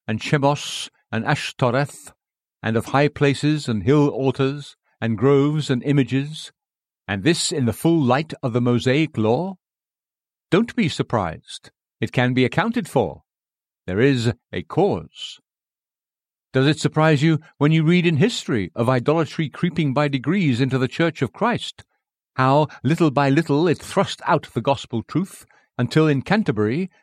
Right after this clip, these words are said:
men offered more at the shrine of Thomas Becket than they did at that of the Virgin Mary, and more at that of the Virgin Mary than at that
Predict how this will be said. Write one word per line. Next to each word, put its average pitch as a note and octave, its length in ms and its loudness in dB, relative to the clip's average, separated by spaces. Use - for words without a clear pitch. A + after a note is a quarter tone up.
men E3+ 240 2
offered C3+ 400 0
more E3+ 380 4
at D3+ 80 -4
the B2 80 -2
shrine D3+ 340 0
of C3 160 -4
Thomas D3+ 280 -2
Becket - 460 -6
than C3+ 140 2
they C#3 80 4
did D#3 200 2
at D#3 120 -2
that E3 200 0
of C#3 160 -2
the D3+ 80 2
Virgin D#3 360 0
Mary, E3 420 -2
and C3 160 0
more F3+ 380 4
at C3 140 0
that D#3+ 140 2
of C3+ 120 0
the C#3 100 0
Virgin C3 380 2
Mary D#3 440 0
than D3+ 160 2
at D#3+ 160 0
that F3+ 240 0